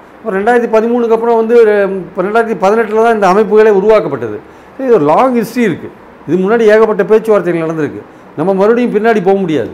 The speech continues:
நம்ம இனிமே இந்த அமைப்புகளை நம்பி தான் நம்ம வாழ்க்கையை நடத்தணும். அது அதிகமா தண்ணி வந்ததுனாலும் கொ-, ப-, ஷேர்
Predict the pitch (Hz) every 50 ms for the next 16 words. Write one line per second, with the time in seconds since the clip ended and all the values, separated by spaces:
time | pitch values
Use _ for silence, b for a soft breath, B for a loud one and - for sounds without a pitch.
0 | - - 113 123 151 185 196 208 220 233 240 226 208 202 196 180 190 220 226 226
1 | 240 220 208 196 190 185 190 202 208 196 185 170 170 175 175 175 175 160 147 143
2 | 127 - 127 113 - - B B B B B - - 127 131 131 123 110 95 -
3 | 92 127 165 180 208 214 220 214 202 190 208 214 208 202 196 190 196 202 196 185
4 | 190 226 254 240 233 226 220 208 185 202 202 185 185 175 190 190 190